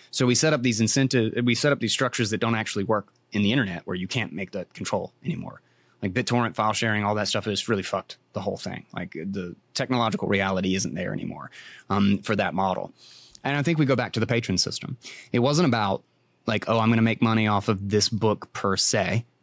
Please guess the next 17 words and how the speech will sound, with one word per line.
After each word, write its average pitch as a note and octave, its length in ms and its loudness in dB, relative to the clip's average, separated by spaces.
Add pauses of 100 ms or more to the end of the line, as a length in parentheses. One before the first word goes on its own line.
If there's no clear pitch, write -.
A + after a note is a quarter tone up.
(420)
um, G2 480 4
and G#2 240 2
I'm G#2+ 80 2
gonna G#2 100 2
sell G#2 280 2
exactly G2+ 520 0
this G2+ 240 2
many F2+ 180 2
copies." G2 600 -2 (380)
It B2+ 120 0
was B2 140 2
about A2 400 0 (680)
people B2 680 2 (540)
loving A#2 560 2
great G#2 240 0
content - 680 -2 (560)
and G#2 520 2